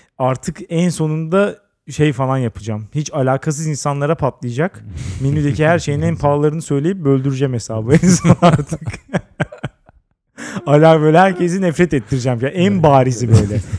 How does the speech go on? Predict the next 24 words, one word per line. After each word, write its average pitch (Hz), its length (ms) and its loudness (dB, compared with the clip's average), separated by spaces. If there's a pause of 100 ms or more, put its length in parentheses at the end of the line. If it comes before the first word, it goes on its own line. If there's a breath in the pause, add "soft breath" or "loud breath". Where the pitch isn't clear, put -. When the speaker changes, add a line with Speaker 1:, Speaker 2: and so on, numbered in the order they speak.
Speaker 1:
Ben 175 300 4
bin 185 200 2
liralık 156 380 2
yemişim, 170 340 -2
onlar 170 320 -2
elli 170 540 0
liralık 143 400 4
yemiş. 147 260 4
Onu 185 340 2
böldüreceğim. 120 720 -2
<laughs> - 40 -18 (3000 loud breath)
Yani 143 340 2
böyle. 151 280 6 (160)
Hakikaten 151 600 -4 (240)
herkes 147 400 -6
kendi 147 300 -4
hesabını 143 440 -2
ödese, 120 480 -8 (360)
başka 131 420 -4
yönlerden 131 540 -2
samimiyeti 113 560 -8
bulalım. 101 320 -8 (140)
Maddiyatla 131 600 -4
değil. 135 260 -6